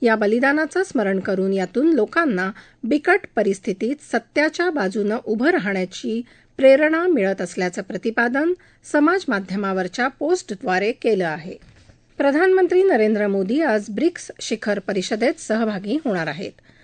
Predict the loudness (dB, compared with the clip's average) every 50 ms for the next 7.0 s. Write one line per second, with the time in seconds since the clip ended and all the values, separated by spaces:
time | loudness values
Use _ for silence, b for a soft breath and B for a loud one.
0 | b b b b b -4 -2 0 2 2 4 4 4 4 4 2 2 0 -2 0
1 | 0 0 2 2 0 0 -2 -2 -4 -4 -4 -4 -2 -2 0 0 0 2 2 2
2 | 0 0 -2 -2 -4 -4 -2 0 0 0 0 -2 -2 -2 0 0 2 2 0 0
3 | -2 -4 -4 -4 -4 -4 -4 b b b b b b -4 0 0 0 0 0 -2
4 | -2 -2 -2 0 2 2 2 2 2 0 -2 -4 -4 -6 -6 -8 -10 -10 -10 -10
5 | -12 b b b b b b b _ -2 -2 -2 0 0 0 2 2 2 2 0
6 | -2 -2 0 0 -2 -2 -2 -2 -2 -2 0 2 2 2 2 2 2 2 2